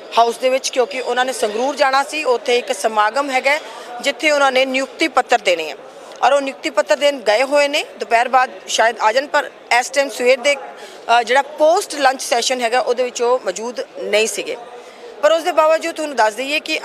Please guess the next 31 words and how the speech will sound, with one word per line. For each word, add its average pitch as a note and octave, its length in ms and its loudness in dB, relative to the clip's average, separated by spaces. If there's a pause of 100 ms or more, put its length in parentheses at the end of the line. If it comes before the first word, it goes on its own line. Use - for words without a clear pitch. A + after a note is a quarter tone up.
ਅੱਜ B3 180 -2
ਪ੍ਰਸ਼ਨ B3+ 360 -4
ਕਾਲ C4 240 2
ਹੋਏ, C4 260 2
ਬਹੁਤ A#3+ 220 2
ਸਾਰੇ B3 240 0
ਸਵਾਲ A#3+ 440 2
ਲੱਗੇ। F#3+ 300 -2 (380)
ਉਹਦੇ C4+ 180 4
ਵਿੱਚ C4+ 420 2 (320)
ਸਿੱਖਿਆ F4 400 0
ਨੂੰ F4 120 -2
ਲੈ E4 100 4
ਕੇ E4 140 -4
ਬਹੁਤ D#4 200 2
ਸਵਾਲ C#4+ 480 2 (180)
ਲੱਗੇ। A#3 520 0
ਵੱਖ-ਵੱਖ A#3+ 560 -2
ਮੈਂਬਰਾਂ A3+ 400 2
ਨੇ, C#4 180 2
ਅਕਾਲੀ A3+ 280 0
ਦਲ A#3+ 160 2
ਦੇ A#3+ 80 0
ਮੈਂਬਰ A3+ 280 -2
ਜਿਹੜੇ A3+ 180 -8
ਸੁੱਖੀ A#3 340 -8
ਨੇ, B3 100 2
ਉਹਨਾਂ A3+ 240 2
ਨੇ C4+ 80 -2
ਸਵਾਲ A#3+ 340 2
ਕੀਤੇ। C4 400 -6